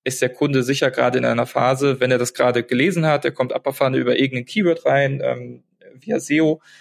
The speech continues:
dass, äh, die Kaufwahrscheinlichkeit, äh, bei den meisten Kunden sehr gering ist. Also die wenigsten werden sagen, „Ah, cool, ich hab den Artikel gelesen und jetzt kaufe ich direkt das Produkt bei euch“, sondern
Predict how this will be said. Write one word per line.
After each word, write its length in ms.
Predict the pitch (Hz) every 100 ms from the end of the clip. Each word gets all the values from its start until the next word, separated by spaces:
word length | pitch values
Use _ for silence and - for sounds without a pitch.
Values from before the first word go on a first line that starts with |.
| _ -
dass, 260 | 131 127 -
äh, 200 | 123 123
die 80 |
Kaufwahrscheinlichkeit, 1040 | 123 135 135 135 - 127 123 127 123 123 -
äh, 120 | 120 -
bei 80 | 120
den 100 | 120
meisten 380 | 123 131 - _
Kunden 220 | 127 120
sehr 120 | 123
gering 280 | - 127 123
ist. 180 | 127 -
Also 160 | 131
die 100 | 127
wenigsten 320 | 135 170 156
werden 200 | 135 139
sagen, 200 | 135 131
„Ah, 160 | 117 131
cool, 100 | 156
ich 80 | 139
hab 80 | -
den 100 | 131
Artikel 300 | 127 135 147
gelesen 300 | 131 131 131
und 60 | 127
jetzt 140 | 123
kaufe 220 | 135 127
ich 80 | 131
direkt 240 | 127 123
das 80 | 127
Produkt 260 | - 131 143
bei 80 | 131
euch“, 260 | 135 - - - - _
sondern 540 | - 139 131 135 131